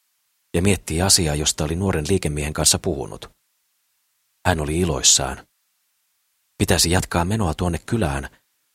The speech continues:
jonne hän oikeastaan oli matkalla. Mutta ehkäpä hän väsyisi liikaa. Hänellä on jo muuta mielessä.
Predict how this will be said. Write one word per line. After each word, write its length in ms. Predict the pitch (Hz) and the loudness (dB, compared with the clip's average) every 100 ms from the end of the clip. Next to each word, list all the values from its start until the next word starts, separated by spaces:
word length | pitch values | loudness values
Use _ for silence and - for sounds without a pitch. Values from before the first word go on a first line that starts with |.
| _ _ - | _ _ -2
jonne 160 | 90 | 0
hän 140 | 78 85 | 0 0
oikeastaan 540 | 95 - 78 - 80 | 0 0 -2 -2 -2
oli 120 | 87 | -2
matkalla. 580 | 92 92 - 60 - - - _ _ _ _ _ _ _ _ _ - | -2 -4 -4 -10 -10 -12 -16 _ _ _ _ _ _ _ _ _ -8
Mutta 180 | 90 90 | 0 0
ehkäpä 340 | 87 78 76 | 0 -2 -2
hän 180 | 82 80 | -2 0
väsyisi 380 | 92 78 73 78 | 0 0 -2 -2
liikaa. 480 | 76 - - 62 - _ _ _ _ _ _ _ _ - | -4 -6 -8 -8 -12 _ _ _ _ _ _ _ _ -6
Hänellä 280 | 90 82 73 | -2 -2 -2
on 100 | 80 | -2
jo 80 | 80 | -2
muuta 280 | 104 101 69 | -2 -2 -4
mielessä. 580 | 78 76 67 - - | -4 -4 -2 -2 -2